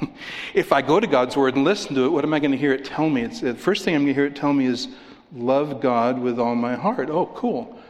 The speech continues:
So I wanna love God. And what does God want me to do? Well, the second thing he says is, "Love your neighbor <laughs> as yourself."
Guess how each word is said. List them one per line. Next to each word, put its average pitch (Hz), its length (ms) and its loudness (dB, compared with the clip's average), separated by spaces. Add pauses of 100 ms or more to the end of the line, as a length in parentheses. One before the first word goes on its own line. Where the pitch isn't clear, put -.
(160)
So 170 100 -2
I 156 60 0
wanna 220 240 2
love 120 240 0
God. 107 340 -2 (100)
And 147 220 -6
what 170 100 0
does 180 140 -2
God 170 220 0
want 160 160 0
me 196 100 0
to 147 100 0
do? 107 380 -6
Well, 131 80 -10
the 120 80 -8
second 175 380 -4
thing 139 120 0
he 123 120 -4
says 123 340 -4
is, 120 440 -4 (920)
"Love 151 220 -4
your 139 100 4
neighbor 131 480 2
<laughs> - 0 -
as - 240 -2
yourself." - 800 0